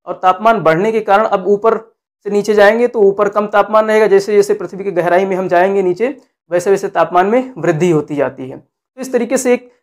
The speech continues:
तापीय प्रवणता पाई जाती है धरातल के नीचे। तो तापीय प्रवणता के कारण जो है वहाँ पर एक, अ, करंट्स निकलती हैं, तरंगें चलती हैं, तो वो तरंगें कहीं ना कहीं जो है, अ, अंतर्जनित बल को जो है फोर्स करती हैं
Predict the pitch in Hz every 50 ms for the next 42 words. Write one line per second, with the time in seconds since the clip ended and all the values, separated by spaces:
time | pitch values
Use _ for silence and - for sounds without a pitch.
0 | _ _ - 165 175 175 220 233 233 233 196 180 175 170 170 - 214 202 - 151
1 | 147 143 147 143 135 - - 135 127 131 139 - _ _ _ _ _ _ _ 156
2 | 160 165 156 165 156 143 - 139 135 127 - - - - _ - - - - 196
3 | 190 190 233 240 254 247 208 175 180 185 185 185 233 233 220 233 214 214 175 165
4 | 175 208 220 185 190 170 156 185 214 226 - _ _ _ _ _ _ 165 175 190
5 | 185 196 233 240 - - _ _ _ _ _ _ _ _ 185 202 208 202 196 -
6 | - - _ _ _ _ _ _ _ _ _ - - 185 175 170 170 165 - 196
7 | 202 226 240 233 - 202 190 196 185 180 190 214 226 220 185 185 190 196 202 196
8 | - 165 143 - - 139 127 131 131 127 _ _ _ _ _ _ _ 233 233 254
9 | 277 269 240 208 208 214 220 240 233 220 190 202 226 220 214 208 196 190 208 190
10 | 190 175 160 180 202 233 247 - _ _ _ _ _ _ - 170 175 175 165 -
11 | 180 190 196 196 220 202 202 214 208 165 156 190 190 190 - 247 247 247 - _
12 | _ _ _ _ _ 160 190 196 220 220 220 - - 214 226 220 220 - 185 160
13 | 151 185 185 185 220 269 294 -